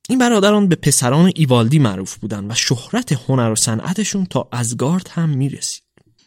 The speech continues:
ولی لوکی خبر داشت که هیچ کدوم از دوارف‌ها دل خوشی ازش ندارن و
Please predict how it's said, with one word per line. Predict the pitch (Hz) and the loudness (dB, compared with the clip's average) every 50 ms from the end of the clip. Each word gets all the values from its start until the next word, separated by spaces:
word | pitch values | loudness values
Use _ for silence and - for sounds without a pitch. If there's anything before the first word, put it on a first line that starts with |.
| _ _ _ _ _ - - | _ _ _ _ _ -2 0
ولی | 233 330 349 320 294 - _ - | 2 4 4 2 2 0 _ 4
لوکی | 180 180 170 - 285 262 | 4 4 4 2 0 -2
خبر | - - - 190 196 240 285 285 | 0 0 2 2 4 4 4 4
داشت | 233 151 127 - - - - | 2 2 0 -2 -2 -6 -4
که | - 123 | -6 -6
هیچ | - - 247 403 - - - | -6 -6 -8 -6 -4 -4 -4
کدوم | - 262 240 247 233 | -4 -2 -2 0 2
از | 233 226 208 190 | 2 2 4 4
دوارف‌ها | 190 208 208 208 208 185 - - 185 202 202 190 180 170 156 | 4 4 6 4 4 2 -2 -2 0 0 2 2 2 0 2
دل | 147 143 143 143 | 2 4 4 4
خوشی | 139 - - - 240 226 - 202 180 156 | 2 0 -4 -4 -4 -2 0 2 2 2
ازش | 151 160 170 185 - - | 2 2 2 2 2 2
ندارن | 160 165 170 180 202 185 160 127 107 95 - | 2 4 4 4 4 4 4 2 0 -2 -8
و | - | -12